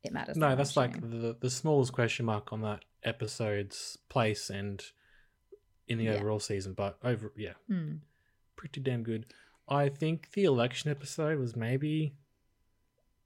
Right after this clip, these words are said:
Speaker 2: was that the one we watched, like, watched it once, then watched it, like, again the next night? <laughs>
Speaker 1: Yes.
Speaker 2: 'Cause it was so
Speaker 1: It was. I
Speaker 2: so
Speaker 1: think
Speaker 2: depressing.
Speaker 1: because so much was going on, like, it was so quick and so many
Speaker 2: Mm.
Speaker 1: things happened that I needed to just take it in a second time and understand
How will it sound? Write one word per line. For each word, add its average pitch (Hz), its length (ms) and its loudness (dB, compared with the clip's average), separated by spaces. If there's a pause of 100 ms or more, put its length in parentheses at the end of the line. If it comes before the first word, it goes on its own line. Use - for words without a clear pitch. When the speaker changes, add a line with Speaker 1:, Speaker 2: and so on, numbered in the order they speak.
Speaker 2:
was 135 100 0
that 185 120 4
the 247 80 4
one 247 100 4
we 208 80 8
watched, 135 360 6
like, 117 360 2
watched 127 240 0
it 117 60 -2
once, 117 240 2
then 117 100 -2
watched 113 140 0
it, - 120 -4
like, 107 160 -2
again 107 280 -2
the 107 80 -2
next 107 260 -4
night? 107 260 -2
<laughs> - 40 -10
Speaker 1:
Yes. - 500 -2 (220)
Speaker 2:
'Cause - 160 -10
it - 80 -2
was 123 120 2
so - 140 2 (300)
Speaker 1:
It 190 140 2
was. 175 280 4 (400)
I 247 80 6
Speaker 2:
so - 60 0
Speaker 1:
think 302 160 4
Speaker 2:
depressing. 392 260 4
Speaker 1:
because 302 220 2 (100)
so 233 240 6
much 262 240 4
was 240 100 2
going 190 320 4
on, 175 280 0 (100)
like, 214 160 0
it - 40 0
was 208 140 0
so 208 240 6
quick 208 300 2
and 180 100 0
so 120 220 2
many 214 160 6
Speaker 2:
Mm. - 20 0
Speaker 1:
things 196 220 2
happened 165 680 -4 (720)
that 185 180 2
I 165 120 4
needed 175 280 4
to 170 100 -8
just 165 200 -2
take 151 200 2
it 151 60 -4
in 151 60 -2
a 151 80 -2
second 151 260 -2
time 143 480 -2
and 165 80 -4
understand 156 680 -4